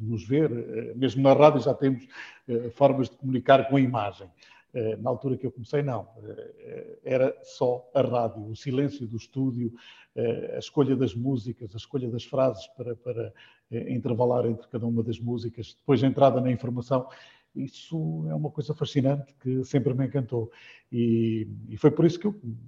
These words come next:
comecei a trabalhar, eh, na R D P Centro, depois de, de, de fazer muitas experiências na escola, e a rádio na escola foi fundamental para, para as escolhas que fiz depois ao longo da vida. Aí é que conheci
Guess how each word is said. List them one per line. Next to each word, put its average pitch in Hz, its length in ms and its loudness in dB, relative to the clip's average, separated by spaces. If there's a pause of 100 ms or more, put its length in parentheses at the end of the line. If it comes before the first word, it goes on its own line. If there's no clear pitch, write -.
(220)
comecei 127 280 -2
a - 20 -10
trabalhar, 123 460 0
eh, 113 880 -6 (160)
na 120 120 -4
R 117 200 0
D 120 80 -6
P 120 100 -8
Centro, 120 280 -2
depois 127 280 6
de, 113 180 -6 (600)
de, 120 80 0
de - 100 -12
fazer 135 240 4
muitas 139 280 4
experiências 127 500 0
na 127 80 -2
escola, 139 420 4
e 127 100 2
a 131 60 6
rádio 127 260 4
na 120 60 -2
escola 117 380 -2
foi 110 240 -6
fundamental 117 640 -6
para, 110 220 -18 (360)
para 127 120 -6
as 113 80 -6
escolhas 117 320 -6
que - 80 -20
fiz 117 140 -12
depois 113 260 -10
ao 110 80 -6
longo 113 180 -10
da 110 120 -10
vida. 117 260 -2 (520)
Aí 120 240 2
é 117 80 2
que 117 180 -12
conheci 107 840 -8